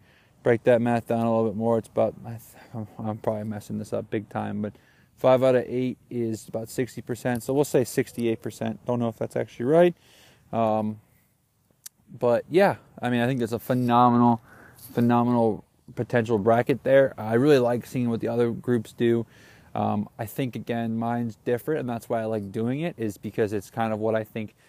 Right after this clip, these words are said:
the season ended today. Um, I've never understood necessarily bracketology as being predicted. Again, when I do my bowl predictions and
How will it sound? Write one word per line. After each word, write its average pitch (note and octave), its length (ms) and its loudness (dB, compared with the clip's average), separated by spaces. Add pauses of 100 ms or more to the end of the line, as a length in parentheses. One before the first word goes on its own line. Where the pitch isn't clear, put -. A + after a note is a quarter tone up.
(220)
the B2 80 -4
season A2+ 380 -2
ended A2 260 -6
today. A2+ 500 -6 (440)
Um, G#2 280 -4
I've B2+ 280 -2
never C3 340 -2
understood A#2+ 420 -4
necessarily A#2+ 320 -4
bracketology A#2 540 -2
as G#2+ 80 -2
being A#2 160 -2
predicted. A#2+ 320 -2
Again, A2 200 -2
when A#2 100 0
I D3 40 4
do E3+ 100 4
my C#3+ 120 -2
bowl D#3 500 6
predictions B2 460 2
and G#2+ 180 -4